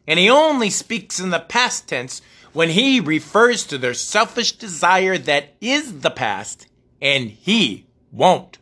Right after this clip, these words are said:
go there. His word is for right here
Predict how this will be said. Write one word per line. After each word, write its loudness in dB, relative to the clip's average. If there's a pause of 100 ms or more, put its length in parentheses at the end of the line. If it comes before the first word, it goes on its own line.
(280)
go 2
there. -20 (1600)
His 2
word 6
is -4
for -4
right 0
here -6